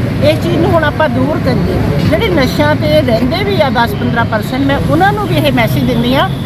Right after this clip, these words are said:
ਕਿ ਇਹਨਾਂ ਲਾਡਲਿਆਂ ਨੂੰ ਦੇਖੋ, ਇਹ ਦੇਖੋ ਤੁਸੀਂ, ਇੱਕ ਮਿੰਟ ਇਹਨਾਂ ਦੇ ਉੱਪਰ ਤੁਸੀਂ ਨਜ਼ਰ ਮਾਰੋ, ਇਹ ਲਾਡਲਿਆਂ ਨੂੰ ਦੇਖੋ, ਇਹ ਕਿਵੇਂ ਸੇਵਾ ਵਿੱਚ, ਸਮਾਜ ਵਿੱਚ ਰਹਿੰਦੇ ਆ ਔਰ ਸਾਰਾ ਆਲੇ ਦੁਆਲੇ ਦਾ ਗਲੀ ਗੁਆਂਢ ਸੇਵਾ, ਸੇਵਾ ਵਿੱਚ ਰਹਿੰਦਾ ਏ। ਤੇ ਤੁਸੀਂ ਸਿੱਖੋ ਕੁਛ ਇਹਨਾਂ ਤੋਂ।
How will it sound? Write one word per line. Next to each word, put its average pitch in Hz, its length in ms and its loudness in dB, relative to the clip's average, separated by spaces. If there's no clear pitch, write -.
ਕਿ - 160 -2
ਇਹਨਾਂ 370 200 2
ਲਾਡਲਿਆਂ 277 500 -2
ਨੂੰ 311 160 -2
ਦੇਖੋ, 269 380 -2
ਇਹ 285 160 2
ਦੇਖੋ 370 320 0
ਤੁਸੀਂ, - 520 0
ਇੱਕ - 80 2
ਮਿੰਟ 277 260 2
ਇਹਨਾਂ 359 240 2
ਦੇ 403 80 -4
ਉੱਪਰ 392 240 -2
ਤੁਸੀਂ - 300 -4
ਨਜ਼ਰ 233 280 0
ਮਾਰੋ, 190 400 2
ਇਹ 330 100 2
ਲਾਡਲਿਆਂ 294 460 2
ਨੂੰ 311 140 0
ਦੇਖੋ, 254 360 -2
ਇਹ - 160 2
ਕਿਵੇਂ 330 220 2
ਸੇਵਾ 262 320 2
ਵਿੱਚ, 202 200 -2
ਸਮਾਜ 226 440 0
ਵਿੱਚ 226 140 -2
ਰਹਿੰਦੇ 233 380 0
ਆ 233 120 2
ਔਰ 247 260 0
ਸਾਰਾ 277 440 0
ਆਲੇ 240 180 -2
ਦੁਆਲੇ 214 340 0
ਦਾ 226 120 0
ਗਲੀ 214 240 -2
ਗੁਆਂਢ 214 320 2
ਸੇਵਾ, 220 560 0
ਸੇਵਾ 233 260 2
ਵਿੱਚ - 200 0
ਰਹਿੰਦਾ 226 340 2
ਏ। 233 100 0
ਤੇ - 80 2
ਤੁਸੀਂ - 340 0
ਸਿੱਖੋ - 400 2
ਕੁਛ - 240 -4
ਇਹਨਾਂ 302 200 0
ਤੋਂ। 320 180 0